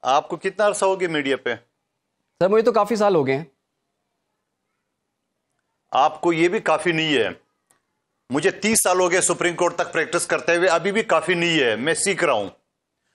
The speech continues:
Speaker 1: जजेस सीखते हैं, even कि वकला से पूछते हैं फलाना सेक्शन क्या, फलाना आर्टिकल क्या है। ओ भाई, सीखना तो, सीखता तो इंसान सारी ज़िंदगी है।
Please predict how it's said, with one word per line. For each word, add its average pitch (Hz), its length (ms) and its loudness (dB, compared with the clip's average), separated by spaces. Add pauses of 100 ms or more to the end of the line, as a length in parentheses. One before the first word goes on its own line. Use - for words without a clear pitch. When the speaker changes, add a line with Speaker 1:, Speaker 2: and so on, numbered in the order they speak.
Speaker 1:
जजेस 180 440 0
सीखते 208 380 0
हैं, 123 360 -2 (400)
even 214 320 0
कि 208 80 0
वकला 202 340 4
से 220 140 0
पूछते 190 380 0
हैं 190 60 4
फलाना 180 340 0
सेक्शन 180 400 -2
क्या, 170 180 0
फलाना 160 340 0
आर्टिकल 143 360 -2
क्या 120 180 0
है। 101 220 0 (380)
ओ 180 100 -2
भाई, 185 180 2
सीखना 190 500 0
तो, 190 220 -2
सीखता 165 380 -2
तो 202 200 0
इंसान 175 300 -2
सारी 165 320 -2
ज़िंदगी 190 420 0
है। 120 340 0